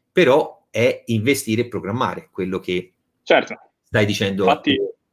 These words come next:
Speaker 2: ti interrompo, scusami,
Speaker 1: No,
Speaker 2: ehm,
Speaker 1: prego,
Speaker 2: cioè,
Speaker 1: prego.
Speaker 2: ora, tornando a questo discorso di Warren Buffett, praticamente, eh, lui, quando decide di investire in un, in, in, eh, in un'impresa,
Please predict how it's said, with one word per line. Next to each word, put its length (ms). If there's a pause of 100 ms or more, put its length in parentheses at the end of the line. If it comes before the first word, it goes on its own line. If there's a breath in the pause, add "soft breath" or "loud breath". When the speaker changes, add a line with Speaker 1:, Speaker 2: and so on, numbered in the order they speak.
(680 soft breath)
Speaker 2:
ti 100
interrompo, 460
scusami, 460
Speaker 1:
No, 80
Speaker 2:
ehm, 480
Speaker 1:
prego, 160
Speaker 2:
cioè, 100
Speaker 1:
prego. 100
Speaker 2:
ora, 220 (120)
tornando 320 (120)
a 80
questo 180
discorso 320
di 60
Warren 220
Buffett, 480
praticamente, 680 (300)
eh, 360 (480)
lui, 420 (560)
quando 220
decide 380
di 120
investire 560
in 100
un, 180
in, 180
in, 200
eh, 340
in 80
un'impresa, 580